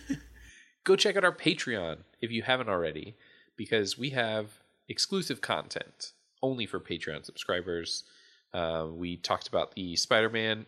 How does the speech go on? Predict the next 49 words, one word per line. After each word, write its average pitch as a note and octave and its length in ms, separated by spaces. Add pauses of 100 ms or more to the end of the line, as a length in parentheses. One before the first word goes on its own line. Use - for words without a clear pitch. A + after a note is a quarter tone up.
No A2 100
Way G2+ 140
Home C#3+ 260
trailer. C3+ 460 (360)
You G2 80
can G2+ 120
also G#2 300
catch - 360
a F#2+ 180
small C3 440
snippet A#2 360
of G#2 140
that G2+ 220
on F2+ 80
our D#2+ 100
YouTube C3 340
channel G2+ 440 (100)
and F#2 420 (120)
on D2+ 320
Instagram, E2 640 (180)
and E2+ 160
we'll D#2+ 120
soon D#2+ 240
post - 240
it - 40
on - 80
Facebook - 380
too, - 240 (580)
um, D#2+ 380 (200)
because - 600 (160)
I'm F2+ 100
terrible E2+ 300
and D#2+ 100
I D#2+ 40
forgot - 320
to - 100
do E2+ 140
that D2+ 140
after - 200
I - 20
posted - 340
on - 60
YouTube. - 360
So - 220 (440)
<gasps> - 500
we G#2+ 80
will F#2 120
do F2+ 160
that. E2 280